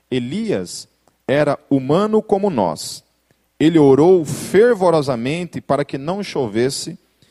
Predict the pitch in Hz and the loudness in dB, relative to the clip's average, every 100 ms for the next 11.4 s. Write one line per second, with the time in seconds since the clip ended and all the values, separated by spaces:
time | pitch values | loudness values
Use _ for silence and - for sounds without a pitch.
0 | _ _ - 143 165 233 208 - 160 107 | _ _ -4 -2 0 0 0 2 0 0
1 | 143 180 - - 139 110 - 135 151 156 | -2 -4 -4 -6 -4 -4 -4 -4 -2 -6
2 | - _ - 131 143 - 170 175 180 117 | -10 _ -2 0 -2 -6 -2 0 0 -2
3 | 127 131 123 139 127 92 82 71 _ _ | -6 -6 -10 -10 -8 -8 -8 -12 _ _
4 | _ _ 123 120 151 98 123 123 123 120 | _ _ -12 -6 -4 -4 -6 -8 -10 -10
5 | 127 131 110 101 - 135 123 - 110 110 | -10 -10 -8 -8 -8 -8 -8 -10 -10 -8
6 | 95 87 104 135 87 - - _ _ _ | -6 -6 -6 -6 -8 -12 -20 _ _ _
7 | _ _ _ _ _ _ _ _ _ _ | _ _ _ _ _ _ _ _ _ _
8 | _ _ _ _ _ _ - - 113 123 | _ _ _ _ _ _ -20 -10 -6 -4
9 | 127 - _ - 139 143 123 139 139 113 | -6 -8 _ -6 -6 -6 -6 -6 -4 -2
10 | 131 156 139 120 127 123 - 131 143 143 | 0 0 -2 -4 -6 -8 -8 -8 -6 -6
11 | 143 113 98 92 | -6 -8 -8 -10